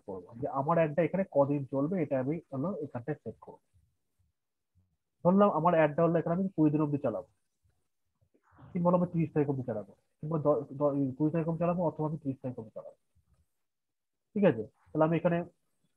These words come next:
set করে দিলাম আমার মতো করে, বা যদি আপনি চালাতে মতো করে set করে দিলাম। ব্যাস, set করে দেওয়ার পর এখানে হচ্ছে নটা বাইশ থেকে এই বারোটা, এখানে বারোটা, বারোটা অবধি থাক, নটা বাইশ থেকে স-, এটা হলো সকাল নটা বাইশ,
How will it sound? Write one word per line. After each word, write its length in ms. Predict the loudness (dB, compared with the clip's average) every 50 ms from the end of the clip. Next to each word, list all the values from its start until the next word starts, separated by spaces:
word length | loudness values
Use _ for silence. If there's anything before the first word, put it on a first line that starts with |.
| _ _ 0
set 160 | 0 2 2
করে 120 | 2 2
দিলাম 180 | 4 4 4 4
আমার 180 | 4 2 4
মতো 200 | 2 2 0 0
করে, 160 | 0 0 0 -2 -4
বা 240 | 2 4 6 6 6
যদি 220 | 4 2 0 0
আপনি 200 | 0 0 -2 0
চালাতে 260 | 4 4 4 4 2
মতো 200 | 0 0 0 -2
করে 140 | -2 -4 -6
set 200 | -4 -4 -6 -6
করে 160 | -4 -6 -6
দিলাম। 260 | -6 -4 -8 -8 -10 -10 _ _ _ _ _ _ _ -12
ব্যাস, 180 | -10 -10 -10 -12 _ _ _ _ _ _ _ -12 -6
set 160 | -4 -6 -4 -4
করে 120 | -6 -2
দেওয়ার 180 | 0 0 0 0
পর 180 | 0 -4 -4 -6 _ _ _ _ _ _ _ _ _ _ _ _ _ _ _ _ -6
এখানে 200 | -4 0 0 2
হচ্ছে 200 | 0 0 0 -2
নটা 280 | -2 0 0 2 2 4
বাইশ 220 | 6 6 4 4 0 -2
থেকে 180 | -2 0 0 0 0 -2 _ _ _ _ _ _ _ _ _ _ _ _ -4
এই 80 | -2 0
বারোটা, 400 | 2 6 6 6 8 6 6 4
এখানে 180 | 4 2 2 4
বারোটা, 280 | 6 6 6 6 4
বারোটা 460 | 0 0 0 0 2 2 2 2 2
অবধি 200 | -2 -2 -2 -4
থাক, 260 | -4 -2 -4 -4 -4 _ _ _ _ _ -8
নটা 120 | -4 -2 -2
বাইশ 180 | 0 -2 -2 -4 -8
থেকে 180 | -8 -6 -6
স-, 180 | -2 -2 0 0
এটা 100 | 2 0
হলো 120 | 0 0 0
সকাল 220 | 0 2 4 4 4
নটা 200 | 4 2 2 2
বাইশ, 220 | 2 2 0 -2